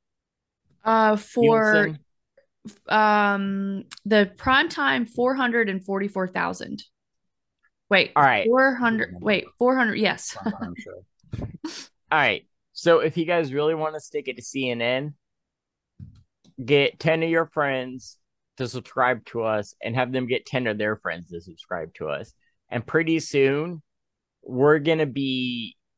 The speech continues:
Speaker 2: punching down on C N N from our thrones.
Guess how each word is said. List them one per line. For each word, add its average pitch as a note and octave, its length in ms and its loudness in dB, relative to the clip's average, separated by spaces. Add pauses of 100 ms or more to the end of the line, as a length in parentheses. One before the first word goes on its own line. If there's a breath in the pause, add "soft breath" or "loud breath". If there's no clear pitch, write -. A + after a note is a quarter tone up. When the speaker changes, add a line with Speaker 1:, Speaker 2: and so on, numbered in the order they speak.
(960)
Speaker 2:
punching D3+ 400 -2
down A2+ 580 2
on A2+ 200 -4
C B2+ 320 -6
N G#2 120 -4
N F2+ 420 -2 (420)
from A#2 160 -4
our G#2 140 2
thrones. F#2 580 -6